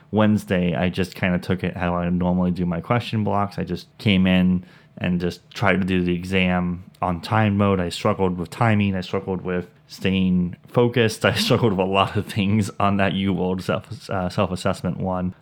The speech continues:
But the N B M E on Saturday, we actually implemented the entire prepare for the exam process. So Friday I did a whole bunch of, I did sports with the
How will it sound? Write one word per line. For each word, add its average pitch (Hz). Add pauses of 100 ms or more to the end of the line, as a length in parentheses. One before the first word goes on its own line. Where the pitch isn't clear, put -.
(160)
But 104
the 101
N 120
B 117
M 98
E 110
on 92
Saturday, 104 (100)
we 98
actually 95
implemented 92
the 90
entire 90 (500)
prepare 98
for 95
the 92
exam 92 (400)
process. 90
So 87 (140)
Friday 92
I 90
did 90
a 87
whole 92
bunch 90
of, 85
I 92
did 87
sports -
with 92
the 92